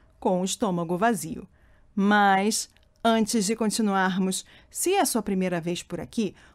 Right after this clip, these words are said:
comente de qual cidade você nos assiste, pois assim iremos te conhecer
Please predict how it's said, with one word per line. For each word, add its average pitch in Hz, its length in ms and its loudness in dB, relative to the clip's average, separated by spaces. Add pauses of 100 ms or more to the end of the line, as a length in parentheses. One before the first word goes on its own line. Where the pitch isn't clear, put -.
comente 196 460 0
de 185 80 -4
qual 254 320 0
cidade 220 540 0
você 226 280 -2
nos 339 140 -4
assiste, - 520 -6 (440)
pois 190 240 2
assim 190 360 2
iremos 196 520 0
te 196 80 -2
conhecer 196 760 0